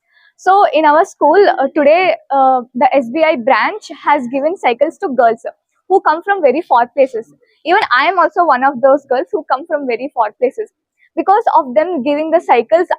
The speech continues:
I am really happy. I'm really grateful be-, uh, I'm really grateful to be studying in this, uh, school. It's a golden opportunity, to be frank. Uh, because of, uh, I'm standing here today because of both of my sir, my,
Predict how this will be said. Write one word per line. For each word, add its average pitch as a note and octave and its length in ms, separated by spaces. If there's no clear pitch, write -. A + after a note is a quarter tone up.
I - 20
am D4 60
really E4 220
happy. C#4+ 320
I'm D4 120
really F#4 200
grateful D4 300
be-, - 180
uh, A#3 160
I'm C#4+ 180
really D#4+ 240
grateful D4 340
to C4 120
be D4+ 100
studying C#4+ 320
in C4 140
this, D4+ 120
uh, - 40
school. C4 200
It's D#4 220
a - 20
golden F#4 260
opportunity, C#4 600
to C4 160
be C#4 140
frank. G#3+ 240
Uh, E4+ 140
because F4+ 320
of, F#4 100
uh, A3 60
I'm E4 200
standing F4 400
here E4+ 160
today C4+ 240
because C#4+ 240
of A3 80
both C4+ 200
of D4+ 120
my C4+ 60
sir, B3+ 100
my, C4 100